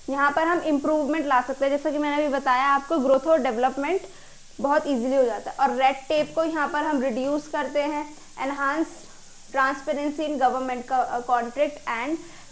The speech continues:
tenders। यहाँ पर transparency होती है, सीधा सीधा दो ही party है, businesses और government, जहाँ पर उन दोनों के बीच में transparency है तो सीधा सीधा क्या होता है, यहाँ पर Contract लेने में और देने में कोई भी problem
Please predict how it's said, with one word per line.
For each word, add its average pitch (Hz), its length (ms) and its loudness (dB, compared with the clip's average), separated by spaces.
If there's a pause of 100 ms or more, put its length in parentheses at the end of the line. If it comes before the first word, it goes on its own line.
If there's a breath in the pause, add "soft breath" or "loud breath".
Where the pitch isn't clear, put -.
(120)
tenders। 240 560 -2 (600 loud breath)
यहाँ 262 160 4
पर 320 120 6
transparency 302 840 0
होती 294 340 0
है, 294 120 2
सीधा 294 300 -2
सीधा 302 280 -2
दो 269 180 2
ही 302 140 -4
party 269 360 -4
है, 302 160 -4
businesses 269 580 -4
और 269 380 -4 (360 loud breath)
government, 269 520 2
जहाँ 269 220 -2
पर 285 160 2
उन 294 60 4
दोनों 277 240 6
के 269 60 0
बीच 269 200 0
में 277 140 -2
transparency 269 840 -2
है 294 180 -2 (300 loud breath)
तो 294 80 0
सीधा 277 320 0
सीधा 294 280 4
क्या 294 180 4
होता 277 300 4
है, 285 100 0
यहाँ 269 160 2
पर 247 240 -4 (720 loud breath)
Contract 294 500 6
लेने 269 380 6
में 233 220 -2 (460 loud breath)
और 285 100 4
देने 247 360 6
में 294 140 -2
कोई 262 260 2
भी 269 120 -2
problem 277 440 2